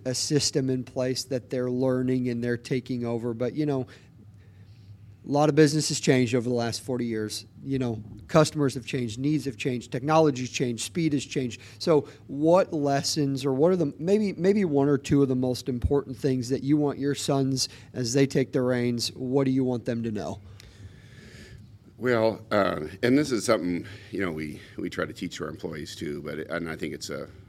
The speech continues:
Speaker 2: it's, it's a, it's a critical, it's, it's, it's just a, it's a law of life, it's a lesson of life, but, uh, this, this one saying, "Worry about what you give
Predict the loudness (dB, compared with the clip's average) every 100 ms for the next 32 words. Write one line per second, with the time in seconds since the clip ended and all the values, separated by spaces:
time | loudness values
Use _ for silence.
0 | -16 -16 -12 -14 -14 -16 -18 -20 -18 -16
1 | -16 -18 -6 -4 -4 -8 -10 -10 -6 -6
2 | -6 -12 -14 -10 -8 -8 -10 -12 -14 -20
3 | -20 -12 -10 -8 -8 -8 -10 -10 -12 -10
4 | -14 -14 -12 -10 -10 -12 -12 -10 -10 -8
5 | -8 -10 -12 -20 -20 -20 -20 -20 -12 -8
6 | -8 -10 -12 -20 -20 -20 -20 -20 -20 -20
7 | -20 -20 -20 -20 -20 -20 -18 -8 -4 -4
8 | -8 -4 -4 -4 -4 -2 0 -2 -8 -8
9 | -10 -14 -20 -14 -4 0 0 -2 -6 -6
10 | -10 -10 -10 -6 -6 -6 -10